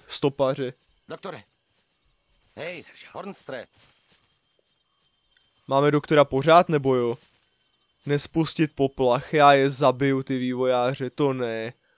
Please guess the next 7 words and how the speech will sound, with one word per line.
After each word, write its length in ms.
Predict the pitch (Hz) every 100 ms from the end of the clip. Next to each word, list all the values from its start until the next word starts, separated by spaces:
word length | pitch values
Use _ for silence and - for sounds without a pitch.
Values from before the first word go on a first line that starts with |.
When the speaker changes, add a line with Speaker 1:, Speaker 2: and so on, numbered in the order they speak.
| _ _ _ _ _ 147
Speaker 1:
Zničit 360 | 170 196 208
obsluhu 340 | 180 151 180 170
nepřátelských 560 | 160 170 165 160 170
kulometných 560 | - 156 156 151 139 131
hnízd, 560 | 139 147 147 151 -
protiletadlových 840 | - 151 160 151 143 139 135 120 -
kulometů. 880 | 143 139 139 139 - 139 135 135